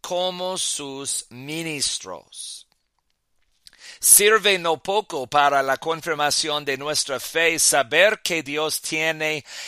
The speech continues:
innumerables legiones de ángeles que están siempre listos para su servicio,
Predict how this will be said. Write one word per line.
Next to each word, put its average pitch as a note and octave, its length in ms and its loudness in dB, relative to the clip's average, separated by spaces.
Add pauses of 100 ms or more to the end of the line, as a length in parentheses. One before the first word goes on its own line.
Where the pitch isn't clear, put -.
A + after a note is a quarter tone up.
(120)
innumerables A3+ 1400 4
legiones F#3 1200 4 (1500)
de F#3+ 360 2 (100)
ángeles F3+ 760 2
que E3 180 2
están F#3+ 500 4
siempre B3 720 4
listos A3+ 640 0
para G3 380 4
su G#3 260 -4
servicio, D#3 960 0